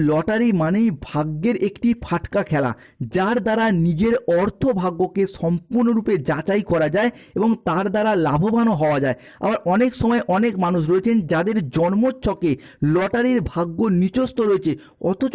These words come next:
তারা লটারিটিকে নেশায় রূপান্তরিত করে ফেলেছেন। তবে তাদের ক্ষেত্রে কিন্তু সচেতনতার প্রয়োজন রয়েছে। তবে এইখানে আমরা কন্যা রাশি সাপেক্ষে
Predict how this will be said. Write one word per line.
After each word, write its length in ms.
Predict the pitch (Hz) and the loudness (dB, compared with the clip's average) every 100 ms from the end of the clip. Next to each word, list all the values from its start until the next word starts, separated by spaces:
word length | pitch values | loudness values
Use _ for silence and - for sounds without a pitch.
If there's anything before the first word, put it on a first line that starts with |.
| 247 | 0
তারা 160 | 208 175 | 0 2
লটারিটিকে 540 | 156 151 175 175 196 233 165 | 0 2 0 0 -2 0 2
নেশায় 360 | 151 160 214 214 | 2 0 0 0
রূপান্তরিত 480 | 170 180 180 185 180 165 | 0 -2 0 -2 0 -2
করে 140 | 160 156 | 0 0
ফেলেছেন। 280 | 143 143 147 135 - - | 0 0 0 -2 -4 -8
তবে 180 | 185 190 196 - | -4 -2 -2 -2
তাদের 240 | 185 262 | 0 0
ক্ষেত্রে 240 | 262 - 170 | -2 -4 -2
কিন্তু 160 | 190 247 226 | 0 0 -2
সচেতনতার 680 | - 175 175 165 160 214 233 | -4 -4 -2 0 0 0 0
প্রয়োজন 280 | 156 139 139 | 0 0 0
রয়েছে। 240 | 135 123 120 - - - | 0 0 -4 -6 -8 -2
তবে 140 | 214 - 240 | -2 0 0
এইখানে 340 | 269 233 170 123 - - 170 | 0 0 -2 -2 -8 -8 -2
আমরা 200 | 214 247 247 - | 2 2 0 -2
কন্যা 320 | 196 202 247 | 0 2 2
রাশি 280 | 202 170 185 160 | 2 0 -2 -2
সাপেক্ষে 360 | 180 214 226 | -2 -2 0